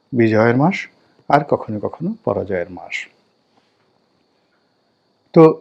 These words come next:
সেই দিক থেকে এবছর বিজয়ের মাসটি আমাদের জন্য কতটা বিজয় বয়ে নিয়ে আসবে,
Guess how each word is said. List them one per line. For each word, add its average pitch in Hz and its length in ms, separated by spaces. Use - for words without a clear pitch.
সেই 226 200
দিক 247 220
থেকে 117 200
এবছর 170 380
বিজয়ের 120 360
মাসটি - 380
আমাদের 143 320
জন্য 160 180
কতটা 160 340
বিজয় 113 340
বয়ে 98 200
নিয়ে 98 140
আসবে, 90 300